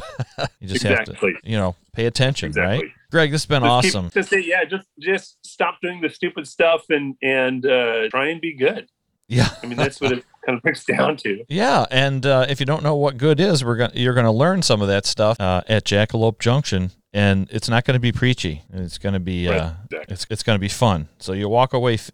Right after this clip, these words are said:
Speaker 1: feeling fulfilled and feeling, uh, excited about tomorrow. Oh,
Speaker 2: Yeah.
Speaker 1: gosh! All right, this is so cool. If people wanted to know more about Jackalope Junction or you, Greg, how
Speaker 2: Uh-huh.
Speaker 1: would they find out? Where would they go?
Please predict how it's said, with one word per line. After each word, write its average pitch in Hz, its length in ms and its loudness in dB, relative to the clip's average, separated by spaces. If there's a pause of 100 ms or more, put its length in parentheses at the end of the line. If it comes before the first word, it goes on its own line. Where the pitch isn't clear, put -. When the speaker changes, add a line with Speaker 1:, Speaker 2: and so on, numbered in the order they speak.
Speaker 1:
feeling 120 380 -4
fulfilled 123 640 0
and 95 180 -2
feeling, 110 440 0
uh, 92 260 -4
excited 113 500 0
about 98 220 -2
tomorrow. 85 500 -2
Oh, 147 220 4
Speaker 2:
Yeah. 101 80 -2 (320)
Speaker 1:
gosh! 120 400 -2 (140)
All 127 100 -4
right, 113 200 0
this 110 120 -4
is - 60 -2
so 123 180 -2
cool. 95 380 -2 (180)
If - 120 -8
people 262 260 -2
wanted 185 320 2
to 131 80 0
know 123 180 2
more 110 340 2
about 95 260 0
Jackalope 107 500 0
Junction 104 600 2
or 92 120 4
you, 95 580 2
Greg, 82 500 -2
how 127 120 -2
Speaker 2:
Uh-huh. 156 120 2
Speaker 1:
would 156 100 0
they 143 100 2
find 117 320 0
out? 90 240 0
Where 135 160 -2
would 143 120 -2
they 123 120 2
go? 92 360 -2